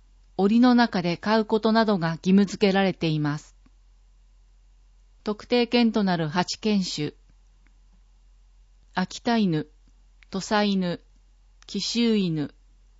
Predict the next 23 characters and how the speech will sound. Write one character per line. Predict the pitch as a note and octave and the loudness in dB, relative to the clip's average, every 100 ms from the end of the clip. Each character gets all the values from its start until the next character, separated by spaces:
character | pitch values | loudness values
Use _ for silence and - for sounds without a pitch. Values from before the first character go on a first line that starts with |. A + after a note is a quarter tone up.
| _ _ | _ _
ジ | - | -2
ャ | A3 | 0
ー | |
マ | A3+ A3+ | 2 2
ン | A3+ | 0
シ | A3+ | -4
ェ | |
パ | G#3+ G3 E3+ | -4 -4 -4
ー | |
ド、 | D3 C#3+ - _ _ _ _ _ _ _ | -4 -8 -10 _ _ _ _ _ _ _
ド | - G#3+ A3 | -2 2 4
ー | |
ベ | G#3 | 2
ル | F#3+ F3+ | 0 -2
マ | E3+ D3+ | -2 -4
ン、 | - _ _ _ _ _ _ _ _ - | -8 _ _ _ _ _ _ _ _ -4
グ | F#3 | 2
レ | A3+ | 2
ー | A3+ | 2
ト | A3+ G3+ | 2 0
デ | G3 F#3+ E3 | 2 0 -2
ー | |
ン、 | C#3+ | -4